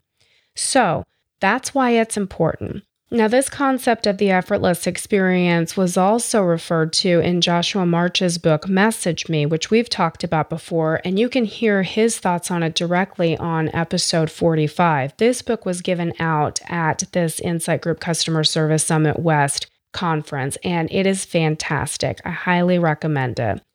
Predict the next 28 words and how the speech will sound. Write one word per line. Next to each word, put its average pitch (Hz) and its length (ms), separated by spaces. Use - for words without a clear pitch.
So - 200
let's 285 320
move 339 240
on 185 220
to 202 100
how 208 340
you're 226 240
supposed 185 540
to 196 80
measure 202 400
this. 104 340
If - 240
you're 240 180
thinking, 208 540
"That's 247 380
great, 170 300
that - 200
sounds 247 320
good 196 220
to - 100
me. 180 320
I - 120
really 196 340
think 202 260
customer 175 540
effort 170 340
is 165 140
important. 165 640